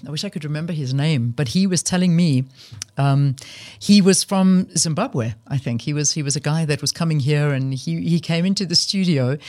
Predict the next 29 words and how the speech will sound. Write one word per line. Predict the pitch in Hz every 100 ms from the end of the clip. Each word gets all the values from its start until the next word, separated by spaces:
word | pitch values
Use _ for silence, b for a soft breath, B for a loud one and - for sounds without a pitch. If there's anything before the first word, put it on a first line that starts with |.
| B B
He | 185
was | 180 165
a | 160
Zimbabwean | 151 156 196 190 151
guy. | 127 120 120
And, | 139 143 143 -
you | - -
know, | 302
the, | 285 254
the | 226
whole | 240 240
interview | 247 277 202 180
was | 165
about, | 165 160 151 165
you |
know, | 151
what's | 143 156 -
going | 147 151
on, | 156 156 135 B B B -
the |
situation | - 202 190 165 175
in | 156
Zimbabwe. | 143 131 139 139
And | 135
there | 135
were | 135
a |
lot | 143
of | 147